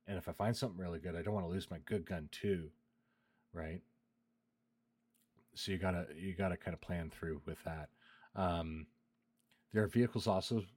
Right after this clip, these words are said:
scattered throughout the map, four-wheelers, trucks, uh, whatever. Um, and that allows for fast travel in between points, and that's, that's an important factor in determining the, the time that it's gonna take to make extraction.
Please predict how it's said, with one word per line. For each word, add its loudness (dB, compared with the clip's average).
scattered 0
throughout 0
the -6
map, -4
four-wheelers, -4
trucks, -10
uh, -4
whatever. -8
Um, -2
and -2
that 2
allows 2
for -6
fast 0
travel -2
in -2
between -4
points, -2
and 0
that's, -4
that's -6
an -2
important -4
factor -2
in -2
determining -2
the, -6
the -8
time -4
that -4
it's -10
gonna -6
take -10
to -12
make -10
extraction. -8